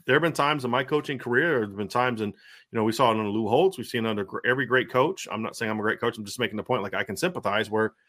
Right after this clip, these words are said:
say, you know, I thought this was gonna work in the second half, but our,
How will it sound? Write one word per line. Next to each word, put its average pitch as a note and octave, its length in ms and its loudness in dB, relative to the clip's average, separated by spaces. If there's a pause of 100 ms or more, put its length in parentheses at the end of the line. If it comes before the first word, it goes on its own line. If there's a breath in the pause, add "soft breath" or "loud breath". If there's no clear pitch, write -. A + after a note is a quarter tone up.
(280 soft breath)
say, C3 140 4
you B2+ 40 8
know, E3 300 4
I C3 80 4
thought F#3 360 6
this C3 200 0
was A2+ 80 -8
gonna A2+ 180 2
work G#2 240 0
in G#2+ 40 -4
the F#2 60 -2
second G2 220 -6
half, A2+ 320 0
but A2+ 220 0 (580)
our, B2 240 4